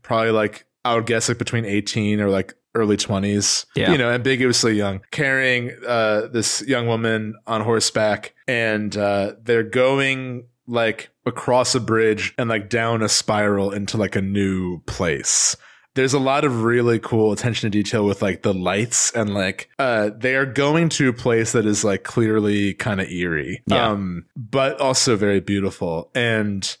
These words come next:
Speaker 1: he eventually reaches this temple and places the girl on this, like, altar. And, uh, what I really appreciate is that in the P S two version, you know, he, like,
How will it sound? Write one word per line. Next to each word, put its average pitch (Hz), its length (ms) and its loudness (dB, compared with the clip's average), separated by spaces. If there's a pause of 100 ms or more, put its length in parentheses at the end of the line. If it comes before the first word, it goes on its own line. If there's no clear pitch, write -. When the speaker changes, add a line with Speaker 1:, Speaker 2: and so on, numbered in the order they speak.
Speaker 1:
he 131 180 0
eventually 143 340 2
reaches 123 260 2
this 117 140 0
temple 104 680 -2
and 117 160 -2
places 110 720 2 (240)
the 113 140 -4
girl 110 260 2
on 107 220 2
this, 101 240 -2
like, 98 180 -2
altar. 131 600 0 (140)
And, 120 360 0
uh, 110 180 2
what 139 140 0
I - 20 2
really 170 240 4
appreciate 135 420 2
is 120 120 2
that 123 100 4
in 117 80 0
the 117 80 -2
P 131 180 0
S 123 140 0
two 117 180 0
version, 117 460 0
you 113 100 0
know, 110 100 0
he, 117 140 2
like, 110 280 0